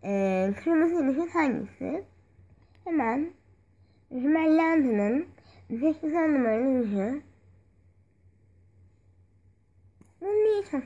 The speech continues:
seviyorum? Kullanımı çok kolay. Yani, e, dudağınıza çok rahat sürüyorsunuz. Böyle kaygan, çok rahat, e, sürülüyor.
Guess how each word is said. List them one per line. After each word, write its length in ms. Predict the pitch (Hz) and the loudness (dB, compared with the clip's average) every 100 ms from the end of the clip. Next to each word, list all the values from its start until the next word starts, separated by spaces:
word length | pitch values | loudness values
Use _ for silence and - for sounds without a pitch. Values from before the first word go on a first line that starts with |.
| - | -6
seviyorum? 640 | 220 202 190 190 220 320 - _ _ _ _ _ _ _ _ _ _ - | -4 -2 -2 -2 -2 -6 -10 _ _ _ _ _ _ _ _ _ _ -10
Kullanımı 640 | 381 403 415 339 277 277 - - - _ _ _ _ _ _ _ _ - | -4 0 2 2 0 -2 -6 -16 -20 _ _ _ _ _ _ _ _ -14
çok 240 | 359 - | -14 -6
kolay. 460 | 254 190 190 330 302 | -2 2 2 0 2
Yani, 360 | 269 254 285 - - - _ | 2 2 0 -4 -14 -20 _
e, 60 | - 214 220 | -6 -2 -2
dudağınıza 440 | 262 277 311 294 339 - | -4 -2 0 0 -4 -6
çok 220 | 339 - | -8 -6
rahat 220 | 247 302 | -6 -6
sürüyorsunuz. 760 | - 202 185 185 185 - 262 381 - _ _ _ - - - - | -6 -6 -6 -6 -8 -6 -6 -6 -14 _ _ _ -20 -20 -20 -10
Böyle 320 | 254 254 254 - - _ - | -4 -4 -4 -10 -20 _ -4
kaygan, 640 | 285 262 240 202 233 302 - | 0 0 2 2 2 -2 -4
çok 240 | 294 - | -10 -8
rahat, 240 | 226 208 220 - - _ _ | -4 -4 -4 -10 -20 _ _
e, 420 | - 190 180 175 190 - | -6 -4 -2 -2 -6 -6
sürülüyor. 540 | 202 180 185 294 349 | -6 -2 0 2 2